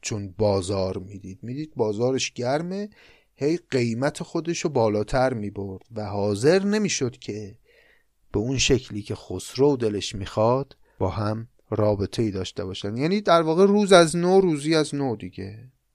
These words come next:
متاع از مشتری یابد روایی، به دیده قدر گیرد روشنایی.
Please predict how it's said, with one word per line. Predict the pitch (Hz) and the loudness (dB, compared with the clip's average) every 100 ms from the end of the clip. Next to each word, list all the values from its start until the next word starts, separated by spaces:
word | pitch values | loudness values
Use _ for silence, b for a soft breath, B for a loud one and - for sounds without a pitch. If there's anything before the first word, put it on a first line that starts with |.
| _ _ _ _ _ _ _ _ _ - | _ _ _ _ _ _ _ _ _ -4
متاع | 117 120 147 147 156 143 | 0 2 8 10 10 8
از | 120 135 127 | 6 2 0
مشتری | 127 127 - - 131 185 | 0 0 0 2 2 4
یابد | 214 175 143 135 117 120 123 113 110 | 2 2 2 2 0 -6 -6 -8 -2
روایی، | 117 113 113 113 95 101 101 98 - 113 _ _ _ _ _ _ - | 0 2 2 2 -2 -4 -6 -10 -16 -20 _ _ _ _ _ _ -6
به | 120 - | -6 -4
دیده | 120 135 104 98 156 | -2 -2 -2 0 0
قدر | - 220 220 202 180 147 - 143 - | 2 6 6 6 2 -4 -10 -12 -4
گیرد | 147 139 107 117 117 | 0 0 -2 -6 -6
روشنایی. | 104 117 127 90 - 113 107 104 92 87 92 - | -2 0 0 -2 -4 -4 -4 -6 -8 -12 -16 -18